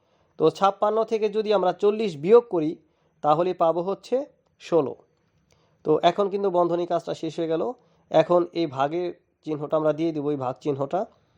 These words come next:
তো দেখেন এখানে এই দুইকে আমাদের চার দিয়ে গুণ করতে হবে। তো দুই দিয়ে চারকে যদি আমরা গুণ করি, তাহলে পাবো হচ্ছে আট।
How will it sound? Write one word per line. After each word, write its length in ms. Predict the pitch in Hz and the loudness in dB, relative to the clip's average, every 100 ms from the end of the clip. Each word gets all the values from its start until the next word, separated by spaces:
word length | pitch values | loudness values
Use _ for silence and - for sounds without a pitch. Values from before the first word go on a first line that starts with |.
| _ _ _ _ - | _ _ _ _ 4
তো 180 | 165 | 6
দেখেন 360 | 165 185 185 165 | 8 6 4 0
এখানে 280 | 170 202 202 | 0 2 0
এই 60 | |
দুইকে 300 | 180 220 202 | 0 -4 0
আমাদের 340 | 185 180 190 - | 2 2 -2 0
চার 240 | 202 190 | 2 2
দিয়ে 140 | 180 175 | 0 -2
গুণ 160 | 190 | -2
করতে 240 | 175 147 123 | -4 -10 -10
হবে। 220 | 120 - _ _ _ | -14 -16 _ _ _
তো 120 | - 156 | -6 -2
দুই 220 | 170 202 | 2 2
দিয়ে 180 | 214 208 | 2 4
চারকে 340 | 202 175 175 | 4 4 0
যদি 200 | 175 180 | -4 -2
আমরা 180 | 175 170 | 2 0
গুণ 220 | 165 190 | 0 -2
করি, 280 | 175 151 151 _ _ _ _ _ | 0 -2 -4 _ _ _ _ _
তাহলে 320 | - 139 160 165 | -2 0 2 2
পাবো 260 | 160 156 | 2 0
হচ্ছে 420 | 165 175 - 233 277 | -2 -4 -4 -4 -2
আট। 360 | 147 113 - | -2 -2 -6